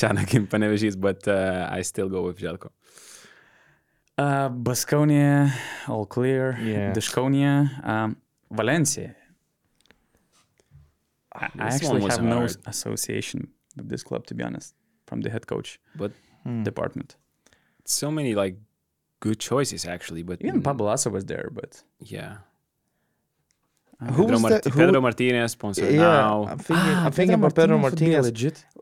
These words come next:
Speaker 2: legit.
Speaker 3: He was, uh, coaching the team when they beat Real Madrid in the series.
Speaker 2: The, and they won the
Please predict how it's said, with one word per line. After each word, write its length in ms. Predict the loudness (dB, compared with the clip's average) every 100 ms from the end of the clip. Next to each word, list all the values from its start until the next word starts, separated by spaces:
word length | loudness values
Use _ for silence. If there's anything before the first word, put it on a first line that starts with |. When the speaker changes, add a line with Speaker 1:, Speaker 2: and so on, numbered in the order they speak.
| _
Speaker 2:
legit. 120 | -14 -4
Speaker 3:
He 80 | 2 2
was, 120 | 2 -2
uh, 540 | -8 0 4 6 4 0 0
coaching 340 | -2 0 -4
the 80 | -4
team 220 | -2 0
when 100 | 2
they 80 | 0
beat 280 | 0 -2 0
Real 120 | 0
Madrid 300 | 0 0 -2
in 100 | -2
the 80 | -4
series. 520 | -4 -4 -2 -4 -8 -20 _ _ -12
Speaker 2:
The, 220 | -6 -2
and 160 | 0 0
they 100 | 0
won 340 | -2 -2 -4
the 80 | -2